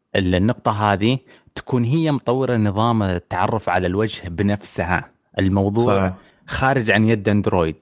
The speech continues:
Speaker 1: يعني يقول لك إنه بس، بس تخيل بكمية الثغرات اللي في ال-، ال-، النقطة هذه،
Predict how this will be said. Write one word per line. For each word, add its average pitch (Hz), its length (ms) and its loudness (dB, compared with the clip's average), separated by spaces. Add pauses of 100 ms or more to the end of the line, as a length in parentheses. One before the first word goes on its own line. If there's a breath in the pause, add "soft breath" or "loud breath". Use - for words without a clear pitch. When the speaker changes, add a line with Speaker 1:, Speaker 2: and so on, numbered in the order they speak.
(100)
Speaker 1:
يعني 90 440 -2
يقول 120 240 0
لك 135 160 -2
إنه 110 220 0 (360 loud breath)
بس، 202 400 -4
بس 196 240 -2
تخيل 165 600 -4
بكمية 160 720 0 (180)
الثغرات 123 640 0
اللي 90 140 -4
في - 140 -4
ال-، 90 140 -2
ال-، 85 200 -2
النقطة 107 640 0
هذه، 139 300 -2